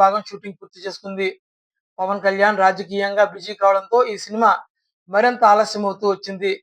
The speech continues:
గత ఏడాది జరిగిన ఎన్నికల్లో కూటమి ప్రభుత్వం విజయం సాధించడంతో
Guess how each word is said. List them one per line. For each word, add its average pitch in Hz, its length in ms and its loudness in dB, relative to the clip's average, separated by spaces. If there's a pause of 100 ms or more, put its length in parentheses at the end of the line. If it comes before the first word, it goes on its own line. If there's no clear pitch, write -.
గత 185 120 -6 (160)
ఏడాది 190 280 2
జరిగిన 190 280 -6
ఎన్నికల్లో 190 380 0 (720)
కూటమి 226 420 0
ప్రభుత్వం 202 400 -2
విజయం 208 280 -2
సాధించడంతో 190 640 -4